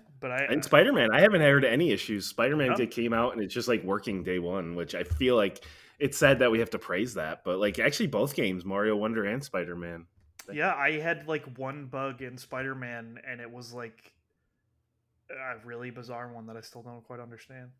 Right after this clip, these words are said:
Speaker 1: You know the,
Speaker 2: Yeah, I mean, me
Speaker 1: you, you
Speaker 2: too.
Speaker 1: know the four, like, the abilities, like, the tr-, how they're, like, in the circles, but the, like, for, you know,
Speaker 2: Yes.
Speaker 1: hold
Speaker 2: Yeah.
Speaker 1: L one, push whatever.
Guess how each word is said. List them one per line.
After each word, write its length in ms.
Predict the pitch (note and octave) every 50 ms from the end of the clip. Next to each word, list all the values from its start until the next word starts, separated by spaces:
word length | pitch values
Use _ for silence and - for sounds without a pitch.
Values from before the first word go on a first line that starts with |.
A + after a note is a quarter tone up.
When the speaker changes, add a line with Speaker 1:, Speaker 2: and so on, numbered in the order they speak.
| _ _ _ _ _ _ _ _ -
Speaker 1:
You 140 | E3 E3 E3
know 200 | D#3+ D#3+ E3+ F3+
the, 200 | E3+ G3 G3 F#3
Speaker 2:
Yeah, 100 | F3+ E3+
I 120 | D#3+ C#3 C#3+
mean, 100 | C#3+ D3
me 60 | C#3+
Speaker 1:
you, 60 | C#3 D3+
you 80 | F3
Speaker 2:
too. 200 | E3+ F#3 G3 F3
Speaker 1:
know 100 | D#3 D#3
the 120 | E3 F3 D#3
four, 800 | - - - C#3+ C3 C#3 C#3+ C#3 C#3 C#3 C#3 C3+ C3+ C3 B2+ B2+
like, 240 | - B2+ A#2+ A#2+ -
the 240 | - C3 A#2 B2 B2
abilities, 840 | B2+ A2+ A#2+ A#2 A#2 A#2+ A#2+ C3 B2+ C3+ C3+ C3+ C3 - - - - _ _ _ _ _ _ _ _ _ _ _ E3 -
like, 180 | C3+ A#2 B2 -
the 120 | B2 A2+
tr-, 180 | - - - C#3+ C3 A#2+
how 120 | B2 A#2+
they're, 180 | A2+ A#2+ A2+ A2
like, 180 | A2 A2 A2 _ _ _ _ -
in 120 | C#3+ C3
the 80 | A#2+ A#2
circles, 440 | - - B2 A#2 A2 C3 B2 A#2 A2+
but 180 | - B2 B2
the, 140 | - A#2 A2+ A2+ _ _ _ _ _ _ _ _ _ _ _ _ _ _ - - - _ _ _ _ _ _ D3+ D3 E3 D#3+ C3
like, 200 | C3 C3+ C3 B2+ -
for, 460 | - - B2+ B2 A#2+ A#2+ A#2 A2+ A#2 - _ _
you 140 | - C3+ C3+
know, 80 | C#3 C#3+
Speaker 2:
Yes. 320 | - - - B2+ A#2+ A#2+
Speaker 1:
hold 200 | B2+ A#2+ B2 B2+
Speaker 2:
Yeah. 140 | E3+ D#3 C3
Speaker 1:
L 40 | C3+
one, 160 | B2+ B2 B2+ B2+
push 200 | - C#3 B2+ -
whatever. 520 | - A#2+ A2+ A#2+ A#2+ C3 D3 D3+ D3+ D3+